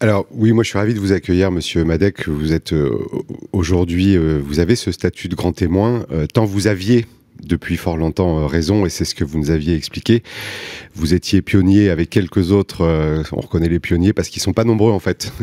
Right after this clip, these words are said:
euh, et vous aviez raison il y a assez longtemps. Et aujourd'hui, ces sujets sont au cœur de l'actualité, euh, publique,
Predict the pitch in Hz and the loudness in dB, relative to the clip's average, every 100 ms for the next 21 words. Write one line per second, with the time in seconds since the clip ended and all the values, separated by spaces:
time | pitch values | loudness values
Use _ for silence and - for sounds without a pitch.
0 | - 85 80 82 80 87 85 92 87 90 | -2 0 2 0 2 0 2 0 0 2
1 | 95 87 73 76 92 - 107 98 95 113 | 2 2 0 -2 -4 0 0 2 -2 -2
2 | - - - - - - 82 78 78 95 | -10 -14 -12 -12 -6 -2 0 0 0 0
3 | 92 - - 95 101 90 87 - 127 113 | -2 -4 0 0 2 0 0 2 2 2
4 | 101 - - 85 76 92 92 - 95 87 | 0 -6 -6 -4 0 0 0 0 0 0
5 | 78 107 104 92 80 73 - 90 95 98 | 0 4 4 4 2 -2 -4 -4 -2 -2
6 | - - | -4 -8